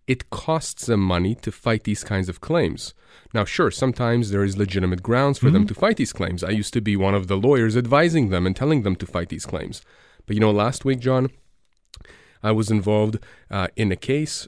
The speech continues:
Speaker 1: that resolved. I can't give any particulars, uh, because, uh, it's obviously confidential, but what I can tell you is that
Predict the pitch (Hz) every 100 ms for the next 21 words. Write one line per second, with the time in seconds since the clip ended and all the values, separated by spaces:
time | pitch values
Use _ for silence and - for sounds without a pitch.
0 | - 104 101 95 - 104 92 92 117 120
1 | 123 104 - 127 135 113 117 107 95 90
2 | 131 131 143 143 139 - 101 92 87 90
3 | - 101 95 - 92 87 78 76 - 92
4 | 92 87 - 92 - 90 - 98 113 120
5 | 139 131 104 101 101 90 - 220 160 92
6 | 90 90 101 101